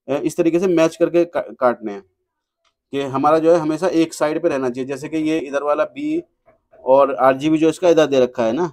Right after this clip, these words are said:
प्लस का निशान नीचे है, तो हमें इधर भी plus का निशान हमें इधर नीचे रहना चाहिए, जैसे कि इधर है। तो अगर हम ऐसे लगाएंगे तो ये plus का निशान नीचे रहेगा, ये भी same match हो जाएगा। तो देखते हैं एक बार करके।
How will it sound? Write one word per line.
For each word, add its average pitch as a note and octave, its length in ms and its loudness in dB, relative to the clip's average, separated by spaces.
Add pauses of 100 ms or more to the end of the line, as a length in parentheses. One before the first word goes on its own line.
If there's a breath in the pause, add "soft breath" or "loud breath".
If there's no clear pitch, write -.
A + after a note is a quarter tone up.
प्लस - 440 -4
का D#3 100 -4
निशान D3 260 -4
नीचे C#3+ 260 -4
है, F3+ 140 -2 (440)
तो D3 60 -4
हमें D3+ 260 0
इधर C#3+ 200 -4
भी E3+ 80 4
plus D#3 260 -2
का D#3+ 80 -4
निशान D#3 280 -2
हमें F3 200 0
इधर D#3 280 -6
नीचे D3+ 260 -10
रहना A#2 220 -4
चाहिए, G#2+ 220 -14
जैसे A#2+ 200 -8
कि D#3+ 100 -4
इधर A#2+ 180 -2
है। - 360 -12 (440)
तो C#3 80 -4
अगर C#3 180 0
हम E3 120 0
ऐसे E3 200 0
लगाएंगे D3+ 420 -2
तो E3+ 80 2
ये F3 60 4
plus D#3+ 240 -4
का E3 80 -2
निशान D#3 240 -4
नीचे D3 240 -8
रहेगा, C#3+ 300 0
ये D3 180 -10
भी D3+ 120 -8
same D3+ 280 -12
match C3 260 -6
हो A2+ 40 -6
जाएगा। G2 260 -4 (720)
तो C3 100 0
देखते C3+ 280 -4
हैं E3 40 2
एक D#3+ 80 -2
बार E3+ 120 4
करके। E3 320 -2